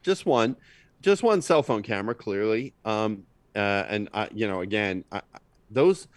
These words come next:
I imagine that a situation where they're showing a trailer to a group,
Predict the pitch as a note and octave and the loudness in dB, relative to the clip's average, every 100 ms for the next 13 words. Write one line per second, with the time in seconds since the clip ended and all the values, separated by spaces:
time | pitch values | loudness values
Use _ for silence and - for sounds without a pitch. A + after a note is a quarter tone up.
0 | _ _ E3 G#3 D#3 D#3+ E3 D3 A2+ G#2 | _ _ 0 0 2 0 -2 -4 -4 -4
1 | G#2+ G2+ G2 C3 - A#2 A2+ A2+ G2+ F#2+ | -2 -2 -2 -8 0 2 2 0 -6 -2
2 | G2 A#2 B2+ - A#2+ A#2 G#2 F#2+ - G#2 | 2 2 2 -2 0 0 -2 -8 -4 -2
3 | G#2 F#2+ A2+ G2 E2+ G2+ G#2+ | 0 -2 -4 -6 -2 -4 -4